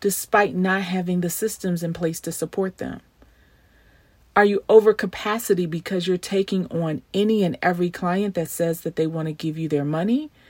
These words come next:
and then they're having to wait weeks or months because you don't have a team in place to serve them,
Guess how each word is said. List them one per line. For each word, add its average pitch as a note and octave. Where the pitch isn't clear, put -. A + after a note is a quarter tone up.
and F#3
then G3+
they're G3+
having F#3
to F3
wait E3
weeks F#3
or E3
months F#3
because E3
you F3+
don't A3
have F#3
a F3+
team G#3+
in F#3
place D#3+
to E3+
serve A3
them, D#3+